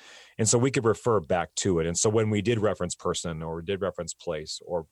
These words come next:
purpose, they knew what we were talking about. Now, the second time that I presented this, this week, I was consulting with Sarah. And so Sarah and I had an event that we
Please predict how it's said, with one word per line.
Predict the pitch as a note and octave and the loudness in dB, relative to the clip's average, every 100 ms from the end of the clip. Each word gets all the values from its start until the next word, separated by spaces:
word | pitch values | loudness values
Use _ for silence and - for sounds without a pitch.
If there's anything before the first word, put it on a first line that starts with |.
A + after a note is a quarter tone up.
| _ | _
purpose, | - G2+ - D#2 - | -6 -6 -4 -6 0
they | A2+ A2 | 2 2
knew | A2 A#2 B2 A2+ | 4 4 6 4
what | G2 F#2+ | 4 2
we | G2+ | 0
were | E2+ D#2+ | -4 -4
talking | - E2+ F2+ D#2+ | 0 0 0 -4
about. | D#2 D2 - - - - - _ | -8 -10 -14 -20 -20 -20 -20 _
Now, | A#2 A#2+ A2+ | 2 4 4
the | G#2 | 4
second | - D#3+ F3+ D3+ | 4 4 2 0
time | B2 G#2+ G2 F#2 F2+ _ _ - | 0 0 0 0 -4 _ _ 0
that | G#2 G2 | 2 4
I | F#2+ D#2 | 2 -2
presented | - F#2+ A2 E3 D3+ | -2 2 4 4 4
this, | F#2 F2 - | 4 2 2
this | G2 F2+ | 2 2
week, | B2 E3+ C3+ - | 4 2 2 0
I | G#2+ | 2
was | G#2+ A2 | 4 2
consulting | B2 A#2+ F#2 F2 G2+ G2+ G2+ - | 0 2 2 2 0 -2 -4 0
with | B2+ | 2
Sarah. | - F#3 G3 E2+ E2 _ - - - - | 4 4 4 2 -2 _ -20 -20 -20 -6
And | A2+ | 2
so | A2 | 4
Sarah | - - G#2 A2+ | 6 6 4 4
and | A#2 | 2
I | A#2 A2 | 2 2
had | A#2 A#2+ | 2 4
an | A#2 A#2 - - | 2 0 -4 -2
event | A2+ G#2 A#2 A#2 | 0 2 0 2
that | A2+ | 2
we | A2+ A2+ | 4 2